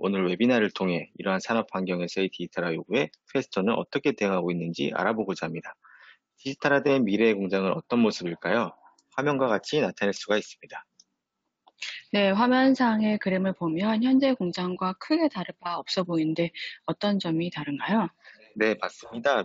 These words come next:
Speaker 1: 미래의 공장은 눈에 보이는 모습은 현재의 공장과 크게 다르지 않을 것으로 보고 있습니다. 현재의 공장의 모습을 보면 제조업체마다 약간의 차이는 있을 수 있겠지만 대부분 비슷한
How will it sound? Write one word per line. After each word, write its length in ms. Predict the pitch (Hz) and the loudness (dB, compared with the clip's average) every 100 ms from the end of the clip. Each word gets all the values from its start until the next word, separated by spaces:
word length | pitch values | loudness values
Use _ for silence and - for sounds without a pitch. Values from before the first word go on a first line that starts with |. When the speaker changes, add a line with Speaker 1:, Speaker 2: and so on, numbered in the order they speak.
| - | -2
Speaker 1:
미래의 380 | 110 135 151 139 | 0 2 4 2
공장은 720 | 131 123 123 123 147 123 87 | 0 0 2 2 2 0 0
눈에 240 | 101 131 143 | 2 4 4
보이는 300 | 123 117 107 | 4 4 4
모습은 360 | 92 - 95 92 | 2 -2 -2 0
현재의 300 | 123 123 120 | 0 0 0
공장과 400 | 95 90 90 90 | 0 -2 -2 -4
크게 200 | - 120 | -4 -4
다르지 360 | - 92 107 110 | -4 -4 0 0
않을 200 | 90 107 | 0 -2
것으로 340 | - - 95 | -2 -4 -4
보고 220 | 87 82 | -6 -6
있습니다. 520 | 80 - 80 80 87 80 - | -8 -8 -6 -4 -6 -6 -6
현재의 340 | 139 156 160 | -4 2 2
공장의 400 | - 101 110 113 | 2 0 4 2
모습을 300 | 92 - 95 | 2 -2 -6
보면 360 | - 90 123 87 | -2 0 0 -2
제조업체마다 680 | - 98 135 - 117 104 101 | -4 0 0 0 -2 0 0
약간의 360 | 85 - 110 107 | -2 0 0 0
차이는 240 | - 123 | 0 0
있을 180 | 98 - | 0 -4
수 140 | - 87 | -12 -14
있겠지만 560 | _ - - 107 120 - - - - | _ -18 -8 -2 -2 -4 -16 -20 -8
대부분 400 | 98 117 127 117 | -4 -2 0 -2
비슷한 560 | - - - 123 120 | -4 -6 0 0 0